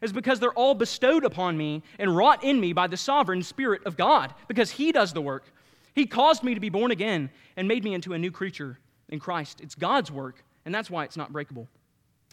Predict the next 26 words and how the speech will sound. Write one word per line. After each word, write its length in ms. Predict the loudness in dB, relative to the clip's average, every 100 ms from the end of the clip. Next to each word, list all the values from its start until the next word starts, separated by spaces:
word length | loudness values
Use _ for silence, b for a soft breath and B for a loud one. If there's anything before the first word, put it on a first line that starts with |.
| _
We 120 | -8
read 180 | -6 -4
that 140 | -4
in 60 | -6
verse 200 | -8 -8
ten. 260 | -6 -6 -8 _ b b b
"For 100 | -2
this 180 | -2 -4
is 80 |
the 80 | -8
covenant 400 | -2 0 0 -4
that 80 | -4
I 100 | -4
will 80 | -2
make 240 | -2 -4
with 100 | -6
the 60 | -8
house 280 | -6 -6 -6
of 100 | -8
Israel 380 | -6 -6 -6
after 240 | -6 -8 -8
those 180 | -8 -8
days, 300 | -8 -8 -8
says 180 | -12
the 80 | -12
Lord." 320 | -10 -8 -8